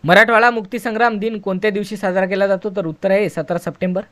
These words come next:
तसेच मराठा राष्ट्रीय संघाची स्थापना कोणत्या वर्षी झाली? तर त्याचे उत्तर आहे एकोणीसशे अठरा. मराठी ग्रंथ उत्तेजक मंडळीची स्थापना कोणी केली होती? तर त्याचे उत्तर आहे न्यायमूर्ती रानडे.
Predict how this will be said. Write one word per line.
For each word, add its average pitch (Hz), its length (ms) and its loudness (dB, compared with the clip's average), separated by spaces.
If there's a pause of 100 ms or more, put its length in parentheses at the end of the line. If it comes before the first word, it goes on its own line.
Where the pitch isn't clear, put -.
(840)
तसेच 220 220 0
मराठा 208 400 6
राष्ट्रीय 214 320 4
संघाची 214 400 0
स्थापना 214 320 0
कोणत्या 202 300 -2
वर्षी 190 200 -2
झाली? 196 300 2
तर 196 60 4
त्याचे 175 260 0
उत्तर 202 200 -4
आहे 214 120 4
एकोणीसशे 180 360 -2
अठरा. 180 240 -4 (1400)
मराठी 214 440 4
ग्रंथ 190 300 -2
उत्तेजक 220 440 -2
मंडळीची 214 440 0
स्थापना 208 400 0
कोणी 185 300 -4
केली 196 180 -2
होती? 196 320 -2
तर 196 80 0
त्याचे 175 220 -4
उत्तर 196 180 -2
आहे 214 100 6
न्यायमूर्ती 170 480 -2
रानडे. 165 380 -2